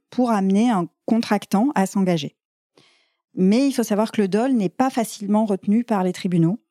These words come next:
et que pour demander la nullité du contrat pour dol, il faut vraiment que l'employeur fasse la preuve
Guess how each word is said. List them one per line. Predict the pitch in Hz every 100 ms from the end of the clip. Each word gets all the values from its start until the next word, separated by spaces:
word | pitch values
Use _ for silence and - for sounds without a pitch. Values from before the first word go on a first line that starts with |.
| _ _ _
et | 214 233
que | 233 185
pour | - 220 180
demander | 185 247 247 233
la | 220 196
nullité | 196 190 196
du | 180
contrat | 185 175
pour | 170 165
dol, | 185 226
il | 185
faut | 180
vraiment | 170 180 185 208
que | 247 170
l'employeur | 175 - 175 226
fasse | - 190 -
la | 175
preuve | - - 240 226